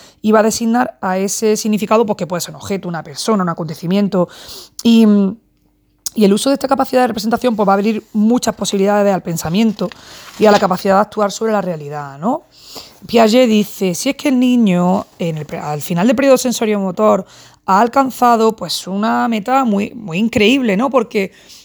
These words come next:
el niño ya no tiene que actuar materialmente sobre la realidad, sino que puede hacerlo simbólicamente. El niño ya no de-, necesita desplazar un objeto para imaginarse cómo quedaría en otro lugar, sino que puede imaginarlo".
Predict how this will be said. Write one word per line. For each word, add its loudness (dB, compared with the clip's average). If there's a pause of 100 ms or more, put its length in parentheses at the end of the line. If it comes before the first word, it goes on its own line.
el 0
niño 0
ya -4
no -6
tiene -2
que 0
actuar 0
materialmente -2
sobre -4
la -2
realidad, -2
sino -2
que -2
puede 2
hacerlo 0
simbólicamente. -2 (800)
El 6
niño 4
ya 2
no 0
de-, 0
necesita -2
desplazar -2
un 2
objeto -2 (280)
para 2
imaginarse -2
cómo -2
quedaría 0
en 0
otro -2
lugar, -2 (200)
sino -4
que -2
puede -2
imaginarlo". -4